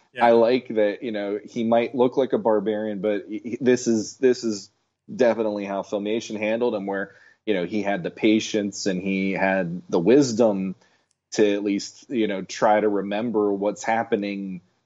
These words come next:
Speaker 2: on a broader level in some of these episodes
Speaker 1: Exactly.
Speaker 2: in Filmation.
Speaker 1: No, it's, it's,
Speaker 2: This
Speaker 1: it's
Speaker 2: is
Speaker 1: very well written.
Speaker 2: Uh,
Speaker 1: And
Speaker 2: I
Speaker 1: even
Speaker 2: mean,
Speaker 1: the
Speaker 2: like,
Speaker 1: Mm-hmm.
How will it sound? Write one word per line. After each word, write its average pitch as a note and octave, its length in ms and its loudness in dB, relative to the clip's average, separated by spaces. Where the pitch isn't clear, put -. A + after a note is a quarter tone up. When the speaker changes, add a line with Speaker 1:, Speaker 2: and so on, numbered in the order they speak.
Speaker 2:
on A#2 120 -2
a F#2 40 -4
broader A#2 540 2
level A2+ 460 -4
in G2+ 100 -12
some F2+ 260 -10
of F2 60 -10
these F2 200 -10
episodes F2 520 -6
Speaker 1:
Exactly. F2 240 -4
Speaker 2:
in E2+ 100 0
Filmation. E2 580 -4
Speaker 1:
No, C3 200 -10
it's, G2+ 180 -14
it's, C3 260 -14
Speaker 2:
This F#2+ 120 4
Speaker 1:
it's E2 100 0
Speaker 2:
is - 20 -10
Speaker 1:
very C#3 420 -6
well A2+ 300 -10
written. G#2 400 -14
Speaker 2:
Uh, G2+ 60 2
Speaker 1:
And G2 60 6
Speaker 2:
I - 120 0
Speaker 1:
even G#2+ 60 2
Speaker 2:
mean, G#2+ 100 0
Speaker 1:
the G#2+ 40 2
Speaker 2:
like, G2+ 300 -2
Speaker 1:
Mm-hmm. B2 100 -20